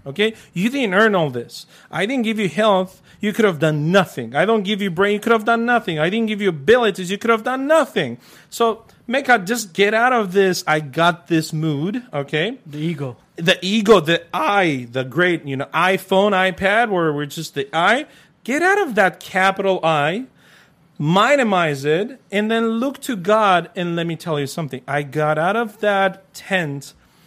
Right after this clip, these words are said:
Speaker 1: and God said, 'I want you to enjoy every single day with your son.'" Those were the stars. You know what I would do? I would get out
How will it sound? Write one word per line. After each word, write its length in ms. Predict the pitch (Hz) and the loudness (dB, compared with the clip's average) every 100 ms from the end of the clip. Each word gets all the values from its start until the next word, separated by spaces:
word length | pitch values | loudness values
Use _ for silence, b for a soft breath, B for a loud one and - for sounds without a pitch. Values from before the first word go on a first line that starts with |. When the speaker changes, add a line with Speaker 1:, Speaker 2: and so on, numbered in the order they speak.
| b b b b - | b b b b -8
Speaker 1:
and 280 | 160 156 139 | -4 -2 -2
God 300 | 156 202 247 | 0 0 -2
said, 460 | - 190 156 - - | -4 0 0 -2 -2
'I 120 | 151 | -2
want 580 | 139 147 196 285 269 - | -2 -4 -2 -2 -6 -4
you 380 | 180 135 156 180 _ _ _ _ _ _ _ - b b - | -2 -2 -4 -10 _ _ _ _ _ _ _ -20 b b -10
to 200 | 180 180 | -8 -4
enjoy 840 | 180 165 156 135 170 185 196 190 - b b _ _ | 0 0 0 0 2 2 0 -2 -8 b b _ _
every 640 | 185 202 196 208 233 240 226 | 0 0 -2 -6 -4 -6 -8
single 840 | - - 160 175 180 190 202 208 151 127 | -8 -6 -4 -2 -2 -2 -4 -6 -12 -6
day 480 | 165 139 123 131 _ b b - | -2 -2 -2 -6 _ b b -6
with 300 | 135 151 139 | -2 -2 -4
your 180 | 127 | -6
son.'" 360 | 113 - 127 - _ _ _ _ - | -8 -10 -10 -12 _ _ _ _ -10
Those 240 | 143 - | -8 -6
were 120 | 147 | -8
the 100 | 139 | -8
stars. 560 | - - 113 - - _ - | -10 -10 -12 -14 -20 _ -14
You 80 | 131 | -8
know 100 | 135 | -4
what 120 | 156 | -2
I 60 | |
would 180 | 165 160 | -2 -4
do? 280 | 143 165 233 - _ B B B B - | -2 -2 -4 -10 _ B B B B -6
I 120 | 143 | -2
would 260 | 151 147 123 | 0 -2 -4
get 240 | 156 147 | -6 -2
out 300 | 156 190 196 | -2 -2 -6